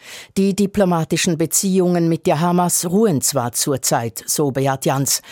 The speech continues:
Das Verbot sei jedoch kein Hindernis für die Wiederaufnahme.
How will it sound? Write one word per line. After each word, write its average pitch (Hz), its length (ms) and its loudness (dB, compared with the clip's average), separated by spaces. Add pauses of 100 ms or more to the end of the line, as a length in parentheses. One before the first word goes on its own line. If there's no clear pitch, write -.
(220)
Das 131 280 -2
Verbot 180 480 0
sei 185 180 2
jedoch 135 520 -2
kein 143 280 -2
Hindernis 123 560 -2
für 135 160 -4
die 139 180 -4
Wiederaufnahme. 131 960 -2